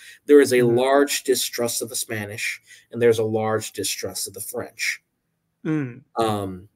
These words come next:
Speaker 1: one of the
Speaker 2: Yeah.
Speaker 1: things that defined a Protestant during that times is that you were not loyal to Spain and you're not loyal to France, because those are Roman
Speaker 2: Right.
Speaker 1: Catholic countries.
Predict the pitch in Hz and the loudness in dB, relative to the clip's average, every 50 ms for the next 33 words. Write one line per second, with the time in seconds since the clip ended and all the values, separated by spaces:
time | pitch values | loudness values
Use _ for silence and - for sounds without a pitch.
0 | _ _ _ - 123 123 143 160 165 160 147 139 120 - 131 120 113 113 110 127 | _ _ _ -10 2 4 6 8 8 8 6 6 2 2 0 2 2 2 0 -2
1 | 156 170 - - - - - 147 135 127 123 113 110 120 117 113 - - 135 135 | -4 -4 -6 -6 -6 -8 -6 -2 0 0 0 0 -2 -4 -4 -4 -4 -4 -2 -2
2 | 143 139 131 120 117 110 - - - 160 170 196 185 - 123 - - - 123 117 | 0 -2 -2 -2 -4 -6 -6 -4 -2 0 2 2 2 2 2 0 -2 -2 -2 -4
3 | 113 113 123 120 117 113 113 113 113 113 - - 117 107 107 113 117 123 143 131 | -4 -2 -2 -2 0 0 0 -2 -2 -2 -4 -6 -6 -6 -4 -4 -4 -4 -6 -6
4 | 117 107 110 - 120 117 117 113 113 127 135 127 135 135 123 120 117 123 123 139 | -6 -6 -4 -4 -2 -2 -2 -2 -4 -8 -2 0 0 0 0 0 0 0 0 0
5 | 151 151 - - - - - - - 127 131 139 135 135 135 139 143 - 151 - | 0 -2 -6 -16 -20 -20 -20 -8 -4 4 6 8 8 8 6 4 2 0 -2 0
6 | - - - 139 123 117 117 120 127 135 143 131 127 135 127 127 120 117 110 113 | -2 -2 0 0 0 2 0 0 0 0 -2 -2 0 -2 0 -2 -2 -2 2 2
7 | 117 123 127 123 120 117 - - - 170 165 143 120 123 123 - 143 147 143 123 | 4 4 4 2 0 -4 -6 -4 -2 0 0 0 0 -2 -4 -6 -4 -4 -4 -2
8 | 120 123 123 120 131 123 113 113 - 151 143 127 - 120 117 - - 120 - - | 0 0 0 0 -2 -2 -2 2 4 4 4 4 2 -2 -4 -6 -8 -16 -4 -2
9 | 156 147 143 - 107 95 - - - - | -2 -2 0 -4 -6 -6 -6 -8 -10 -12